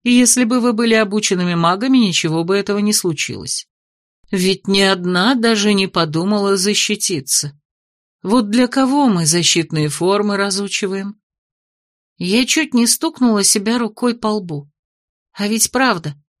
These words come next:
Мне своим резервом ничего не стоило помимо шарика сделать ещё и защитную форму, тогда бы меня не вырубили напитанной магией рукой. Девчонки тоже не подумали, что так можно было спастись от моей силы.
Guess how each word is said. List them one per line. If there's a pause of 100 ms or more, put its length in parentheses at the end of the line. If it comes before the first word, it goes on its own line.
(340)
Мне
своим
резервом
ничего
не
стоило
помимо
шарика
сделать
ещё
и
защитную
форму, (540)
тогда
бы
меня
не
вырубили
напитанной
магией
рукой. (840)
Девчонки
тоже
не
подумали,
что
так
можно
было
спастись
от
моей
силы.